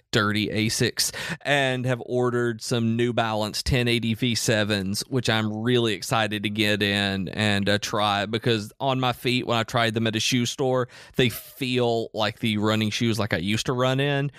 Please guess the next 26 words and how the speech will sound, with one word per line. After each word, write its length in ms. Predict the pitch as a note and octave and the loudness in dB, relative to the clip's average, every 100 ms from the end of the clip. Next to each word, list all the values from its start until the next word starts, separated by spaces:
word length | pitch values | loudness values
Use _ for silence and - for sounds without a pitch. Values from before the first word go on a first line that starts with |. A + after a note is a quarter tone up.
| - - | -16 -4
and 240 | C3 B2+ | 0 2
no 180 | A#2+ A#2 | 2 2
new 220 | A2+ A2 | 0 0
ones 180 | G#2 G2 | -2 -2
have 120 | G#2 | -2
felt 200 | - G2+ | 0 2
like 180 | G2+ - | 0 0
that 180 | G2+ G2+ | 0 0
in 180 | G2+ | 0
years. 500 | G#2 G2+ F#2+ D#2+ F2+ - | 2 2 2 -2 -4 -4
So 300 | - G#2+ G2 | 0 2 2
I'm 140 | G#2 G#2+ | 0 -2
super 480 | - - C3 B2+ | -2 0 0 0
excited 680 | F2+ - A#2 A2 A2 G#2+ G#2 - - - | -4 -2 0 0 0 -2 -2 -8 -20 -8
to 100 | - | -4
try 240 | C3+ B2+ A2 | 0 2 2
out 140 | G#2+ | 0
some 160 | - A2+ | -2 0
new 160 | A2 | 2
running 280 | G#2 G#2 G#2+ | 2 2 0
shoes 300 | G#2+ A2+ G#2 | 0 0 2
and 100 | A2+ | 0
geek 260 | A2+ A2 A2+ | 0 -2 0
out 260 | G#2 G#2 | 0 0
about, 460 | G2+ G2 G#2 G#2 G#2 | 0 0 0 0 2
uh, 360 | G#2 F#2 G2+ | 0 2 0